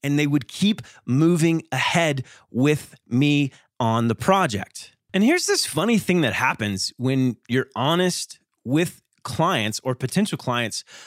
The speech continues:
about your limitations. They actually trust you more, and they're more <laughs> likely to say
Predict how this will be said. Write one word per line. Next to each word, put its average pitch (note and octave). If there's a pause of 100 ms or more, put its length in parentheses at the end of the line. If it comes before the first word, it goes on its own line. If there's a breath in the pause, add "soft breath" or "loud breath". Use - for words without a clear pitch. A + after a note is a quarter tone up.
(200 loud breath)
about C3+
your C#3
limitations. C3+
They F#3+
actually G#3+
trust -
you C3 (300 loud breath)
more, A2+
and C#3+
they're E3
more E3
<laughs> -
likely F3 (320 loud breath)
to E3
say D#3